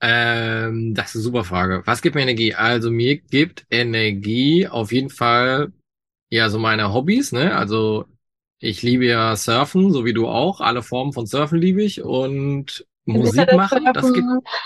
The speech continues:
Speaker 2: surfen.
Speaker 1: Ja, <laughs> genau. <laughs> Also Kitesurfen, Windsurfen, Wellenreiten, sowas. Das gibt mir auf jeden Fall Energie.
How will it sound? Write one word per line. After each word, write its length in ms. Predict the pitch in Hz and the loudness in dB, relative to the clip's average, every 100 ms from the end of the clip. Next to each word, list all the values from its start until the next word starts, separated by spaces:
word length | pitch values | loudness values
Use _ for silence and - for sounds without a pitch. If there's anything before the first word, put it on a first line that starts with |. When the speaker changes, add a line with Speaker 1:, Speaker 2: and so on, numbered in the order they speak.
| - - | -10 -2
Speaker 2:
surfen. 420 | 285 294 285 233 | 0 2 0 2
Speaker 1:
Ja, 220 | 160 180 - 254 - 330 - | 4 2 2 0 2 0 2
<laughs> 400 | 277 - - - | 2 2 0 -2
genau. 320 | - 147 135 - | 0 2 0 -2
<laughs> 1400 | - 311 349 392 381 392 370 311 - 262 208 - - 208 - 226 190 - - 180 _ | -8 -4 -2 -2 -2 -4 -4 0 0 4 4 4 2 2 2 -2 -2 -6 -12 -16 _
Also 220 | 139 135 131 | -4 -2 0
Kitesurfen, 720 | 143 175 - 170 170 165 139 | 2 0 2 0 0 0 0
Windsurfen, 640 | 180 190 165 156 151 143 | -2 -2 0 0 -2 -4
Wellenreiten, 580 | 143 165 147 147 - 127 | 0 0 2 0 0 -6
sowas. 480 | 131 165 262 - - _ _ _ _ _ _ _ _ _ _ | -4 -2 -4 -6 -20 _ _ _ _ _ _ _ _ _ _
Das 100 | 110 | -8
gibt 140 | - 151 | -6 0
mir 120 | 151 | 2
auf 60 | 143 | 2
jeden 120 | 165 | 0
Fall 120 | 156 | -2
Energie. 540 | 156 147 151 170 185 | -2 -2 0 0 0